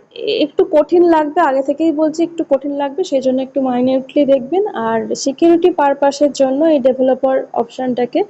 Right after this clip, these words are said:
ডিসেবল করার জন্য ফোর্স আপডেট দেওয়া হয়েছে, মানে এটা পুরোটাই সিকিউরিটি পারপাসে করা হয়েছে।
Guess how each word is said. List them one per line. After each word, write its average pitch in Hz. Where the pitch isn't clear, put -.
ডিসেবল 277
করার 262
জন্য 247
ফোর্স 247
আপডেট 240
দেওয়া 233
হয়েছে, 196
মানে 262
এটা 302
পুরোটাই 285
সিকিউরিটি 269
পারপাসে 240
করা 226
হয়েছে। -